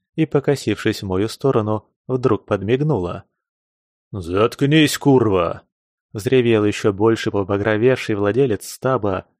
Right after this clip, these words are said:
и ударом могучего кулака по столешнице опрокинул добрую половину рюмок и фужеров на столе. Сидящие рядом люди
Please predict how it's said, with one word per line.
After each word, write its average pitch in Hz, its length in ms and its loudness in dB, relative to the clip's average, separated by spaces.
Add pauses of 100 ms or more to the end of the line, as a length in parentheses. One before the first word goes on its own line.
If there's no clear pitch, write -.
(140)
и 170 100 -2
ударом 147 440 2
могучего 120 500 -2
кулака 101 480 -2
по 104 140 -4
столешнице 104 840 -4 (260)
опрокинул 131 800 -2 (140)
добрую 139 440 4
половину 117 520 2
рюмок 117 360 0
и 104 60 -4
фужеров 104 540 -2
на 104 120 -2
столе. 127 540 -2 (760)
Сидящие 104 640 0
рядом 101 320 0
люди 101 420 0